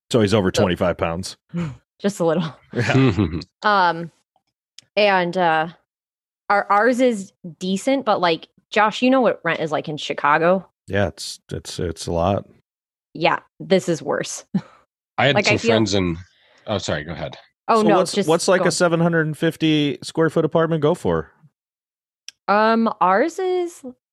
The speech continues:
Speaker 2: like I said, ours is on the cheap side, and we're at, like, sixteen hundred, something like
Speaker 3: Wow.
Speaker 2: that.
Speaker 1: And that's just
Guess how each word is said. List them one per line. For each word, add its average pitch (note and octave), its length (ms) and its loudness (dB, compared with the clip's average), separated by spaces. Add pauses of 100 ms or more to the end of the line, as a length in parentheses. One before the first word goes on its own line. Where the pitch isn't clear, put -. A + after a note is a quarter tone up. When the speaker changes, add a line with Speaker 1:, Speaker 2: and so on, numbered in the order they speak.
(120)
Speaker 2:
like F#3 180 2
I G3 60 2
said, G3 220 -2 (100)
ours F#3 220 2
is A3 100 -6
on C4+ 120 0
the C#4 80 -2
cheap E4+ 340 -6
side, C#3 400 -4 (1000)
and F#3 240 0
we're F#3+ 180 2
at, G3 140 2
like, - 580 -2 (220)
sixteen - 560 -8
hundred, B3 340 -4 (500)
something G#3 200 -4
like A3 160 -4
Speaker 3:
Wow. - 220 -2
Speaker 2:
that. - 60 -4
Speaker 1:
And A2+ 80 2
that's A2+ 240 2
just A2 420 0